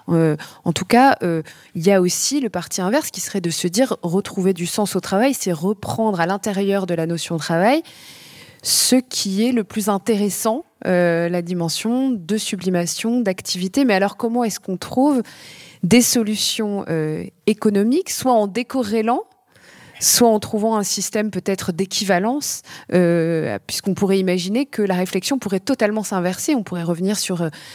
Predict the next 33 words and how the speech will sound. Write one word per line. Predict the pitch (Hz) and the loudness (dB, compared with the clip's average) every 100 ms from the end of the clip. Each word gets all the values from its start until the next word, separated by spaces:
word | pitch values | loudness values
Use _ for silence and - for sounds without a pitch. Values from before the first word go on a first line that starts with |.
| - | 0
David | 185 175 | 4 4
Graeber | 175 170 180 226 226 | 4 2 2 2 0
et | 196 | -2
les, | 180 | -2
et | 175 | -2
les | 175 | -2
bullshit | 170 180 - 180 | -2 -4 -4 -4
jobs, | - 269 | 0 0
c'est | - 165 | 0 -6
de | |
penser | - 170 208 | -4 -4 -4
que | 185 | -2
des, | 170 165 - - | -2 -2 -4 -8
des | - - 170 165 | -14 0 2 2
boulots | 156 175 208 | 2 2 2
très | - - 240 | 0 -2 0
rémunérés, | 190 175 175 180 220 285 - - - | 0 -2 0 0 0 -2 -8 -20 -2
euh, | 165 | 0
finalement, | 160 175 175 226 | 2 2 4 4
n'ont | 185 | 2
pas | 156 202 | 2 0
une | 214 | 0
unité | 175 175 156 | -2 -2 -2
sociale, | 185 175 165 - 196 196 | -2 -2 -2 0 0 0
une | 175 | -2
utilité | 170 185 170 180 | -2 -4 -4 -2
sociale | 175 - 196 190 | -2 0 0 0
si | - | -4
forte. | 180 - - - - | -4 -2 -2 -2 -4
La | 165 | -2
question | 175 - | -2 -2
a | 175 | -2
été | 170 170 | 0 -2